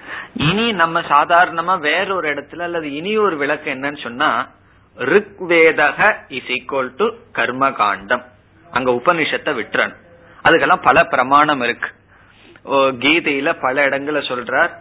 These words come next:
நிஸ்திரை குண்யோ பவார்ஜுனங்கிற இடத்துல எல்லாம், ஆம், இந்த உலகத்தை பற்றி வேதம் பேசுகிறது, திரைகுண்ய விஷயா வேதாகா அப்படின்னு சொல்ற ரெண்டாவது அத்தியாயத்துல. வேதங்கள்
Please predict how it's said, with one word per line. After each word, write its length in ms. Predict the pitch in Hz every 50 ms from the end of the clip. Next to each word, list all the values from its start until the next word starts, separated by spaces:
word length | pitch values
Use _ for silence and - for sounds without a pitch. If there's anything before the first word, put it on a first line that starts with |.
| - - _ _ -
நிஸ்திரை 560 | 123 123 139 151 151 - - - 170 160 170 165 151
குண்யோ 420 | 135 143 143 143 139 139 143 151 151 143 123
பவார்ஜுனங்கிற 1000 | 123 123 123 139 139 143 143 135 123 113 131 131 127 131 131 135 135 131 131 123
இடத்துல 360 | 120 120 117 - 123 123 120
எல்லாம், 420 | 117 117 117 123 156 147 110 104 - - - - - - - - - - - - - -
ஆம், 580 | 135 127 127 123 120 120 117 117 113 - -
இந்த 360 | - 147 143 151 147 143 139 131
உலகத்தை 720 | 131 135 143 156 165 170 170 185 175 - - - 180 170
பற்றி 460 | - - 156 143 143 - - 160 180 160
வேதம் 480 | 123 127 131 143 147 151 160 165 151
பேசுகிறது, 880 | 131 135 131 139 135 - 139 120 135 127 123 123 123 147 135 117 101 -
திரைகுண்ய 800 | - 131 123 127 147 151 147 139 160 160 156 156 156 165 175 165
விஷயா 540 | 127 127 - - 147 147 147 147 143 147 147 131 -
வேதாகா 840 | 127 123 123 131 135 123 131 127 120 117 110 110 - 123 127 123 113 - - -
அப்படின்னு 300 | 123 117 110 113 139 185
சொல்ற 340 | - 131 113 107 117 113 - - - _ -
ரெண்டாவது 320 | 135 127 131 131 127 117
அத்தியாயத்துல. 540 | 110 104 107 120 117 113 110 104 - 95 - - _ _ _ _ _ - - - _ _ -
வேதங்கள் 1000 | - 113 127 135 160 180 196 170 202 185 175 170 170 180 185 151 131 139 156